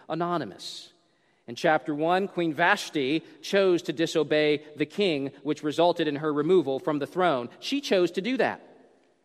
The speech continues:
The king chose to kick Vashti off the throne. That was his decision, his free action.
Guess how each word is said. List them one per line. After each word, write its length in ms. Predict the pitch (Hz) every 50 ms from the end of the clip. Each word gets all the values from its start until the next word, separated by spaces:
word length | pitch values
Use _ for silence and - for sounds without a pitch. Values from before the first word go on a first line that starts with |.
| _ _ _ _ _ _ _ _ _ _ _ _ _ _ _ _ _ _ _ _ _ _ _ _ _ _ _ _ _ _ _ _ _ _ _ _ _ _ _ _ _ _ _ _ _ _ _ _ _ _ _ _ _ _ _ _ _ _ _ _ _ _ _ _ _ -
The 60 | 151
king 340 | - - 233 226 202 196 185
chose 400 | - 233 247 220 196 180 170 -
to 80 | -
kick 640 | - - - - - - - - 233 185 - - - -
Vashti 600 | - 131 175 190 220 202 - - - 147 135 143
off 300 | - 143 151 151 - -
the 60 | 170
throne. 420 | 160 - 190 220 226 175 131 117
That 140 | 120 139 160
was 140 | 180 165 -
his 160 | - 151 135
decision, 560 | - 151 - - 233 233 - - 131 107 95 -
his 300 | - 143 139 - - - _ - - _ _ _ _ _ _ _ _ _ _ _
free 240 | - - 175 160 160
action. 500 | 175 190 196 196 - - 123 104 92